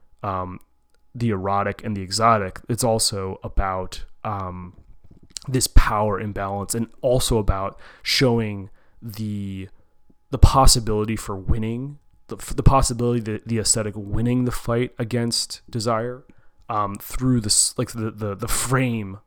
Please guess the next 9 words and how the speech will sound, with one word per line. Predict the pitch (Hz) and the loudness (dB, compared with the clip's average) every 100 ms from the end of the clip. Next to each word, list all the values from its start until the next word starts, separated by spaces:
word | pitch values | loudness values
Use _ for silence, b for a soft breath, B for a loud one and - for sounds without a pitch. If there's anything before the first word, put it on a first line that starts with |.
| _ - - | _ -12 -6
of | 107 101 | -6 -4
this, | 101 - - | -2 -2 -4
of | 107 95 | -10 -8
this, | 101 - | -4 -4
uh, | 107 95 92 90 - b b b _ _ - | -4 -6 -6 -10 -14 b b b _ _ 0
black | 110 110 - | 2 2 2
spirit | - - 104 101 104 | -2 -2 -4 -4 -8
of | |
fornication. | - 104 95 - 101 95 - 92 | -8 -8 -8 -10 -12 -12 -14 -18